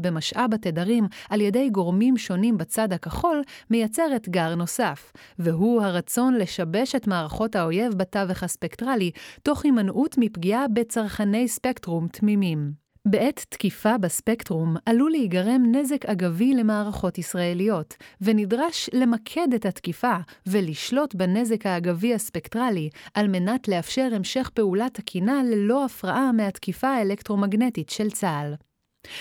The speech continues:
כדי להמחיש מהו נזק אגבי, ניתן להיעזר כדוגמה בהפרעות הניווט הממושכות שחוו טיסות אזרחיות בעת הנחיתה בנמל התעופה בן גוריון במהלך אלפיים ותשע עשרה.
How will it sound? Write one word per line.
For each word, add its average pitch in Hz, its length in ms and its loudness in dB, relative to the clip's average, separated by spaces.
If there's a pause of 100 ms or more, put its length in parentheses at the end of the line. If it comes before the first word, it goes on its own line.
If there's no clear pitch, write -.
(220)
כדי 202 240 4
להמחיש 190 580 2
מהו 196 220 2
נזק 185 420 2
אגבי, 170 500 2 (240)
ניתן 226 340 2
להיעזר 175 560 0
כדוגמה 185 580 0
בהפרעות 208 640 -2
הניווט 214 440 0
הממושכות 180 760 -2 (200)
שחוו 214 460 -2
טיסות 277 420 -2
אזרחיות 208 640 -2
בעת 208 260 0
הנחיתה 254 580 0
בנמל 214 400 2
התעופה 208 460 -2
בן 202 260 0
גוריון 214 440 2 (280)
במהלך 208 580 0
אלפיים 165 420 -2
ותשע 196 260 -2
עשרה. 196 320 -4